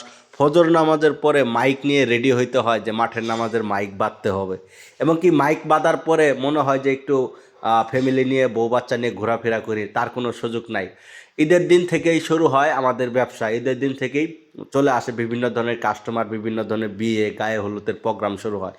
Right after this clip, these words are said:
যদি আমরা দোকান বন্ধ রাখি তাহলে আমাদের ব্যবসা নষ্ট হয়ে যায়, এই ভেবেই কেউ আর দোকান বন্ধ রাখে না, ঈদের দিনও তাদের দোকান খুলতে হয়। আমাদের এই ভিডিওতে ক্যামেরাম্যান ছিল আনিস সাউন্ড সিস্টেম। আনিস ভাই আমাদের এই ভিডিওটা সম্পন্ন করে।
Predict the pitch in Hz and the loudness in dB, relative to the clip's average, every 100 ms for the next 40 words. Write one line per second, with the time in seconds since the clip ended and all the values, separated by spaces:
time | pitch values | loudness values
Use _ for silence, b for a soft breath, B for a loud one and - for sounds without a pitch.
0 | B B _ 151 170 160 160 151 175 170 | B B _ 0 2 4 2 2 2 4
1 | 147 147 147 151 147 156 143 135 131 127 | 4 4 2 2 0 -2 0 0 0 -2
2 | 120 113 120 - 113 113 - 107 101 101 | -4 -2 -4 -4 -6 -6 -8 -6 -6 -6
3 | 101 b b b - 156 151 147 151 147 | -10 b b b 0 2 4 4 4 2
4 | 143 143 143 131 135 143 135 113 117 127 | 2 4 4 2 0 0 0 0 0 0
5 | 123 123 117 113 - b b 143 156 160 | 0 -2 -8 -8 -12 b b 0 2 2
6 | 147 160 170 165 135 131 104 135 143 123 | 2 0 0 0 2 0 0 0 0 -2
7 | - 104 107 98 95 - b b _ _ | -6 -6 -6 -6 -10 -14 b b _ _
8 | - - - 151 156 170 170 170 170 156 | -20 -10 -2 0 2 4 2 2 4 4
9 | 151 156 160 151 151 151 147 147 143 135 | 2 4 4 4 0 0 -2 -2 0 0
10 | 139 135 135 131 143 143 - 131 139 135 | 0 -2 -4 -4 -4 -4 -4 -2 -2 -4
11 | - 127 131 127 127 - 139 139 123 127 | -4 -2 -2 -6 -6 -4 -6 -4 -4 -4
12 | 120 123 123 117 113 117 120 104 107 120 | -2 -2 -2 -2 -4 -2 -4 -4 -2 -2
13 | 117 117 - 107 107 101 95 | -2 -4 -4 -6 -4 -4 -4